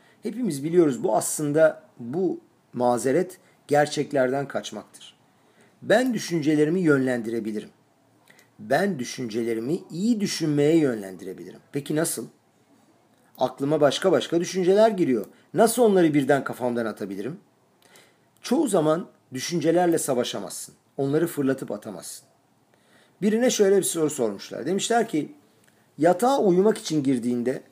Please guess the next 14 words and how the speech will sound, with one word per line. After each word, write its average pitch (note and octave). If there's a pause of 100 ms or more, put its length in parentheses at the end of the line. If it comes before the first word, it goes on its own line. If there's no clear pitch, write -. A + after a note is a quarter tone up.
(200)
sakalın G3+
örtünün D#3+
altında D3+
mı, C#4+
üstünde F3
mi?" G2+ (880)
Sabah G3+
uyandığında C#3
sormuşlar B2
tekrar. A#2 (280)
"Neredeymiş?" E3+ (380)
"Ya," A#2+
demiş, A2+
"sormayın. C#3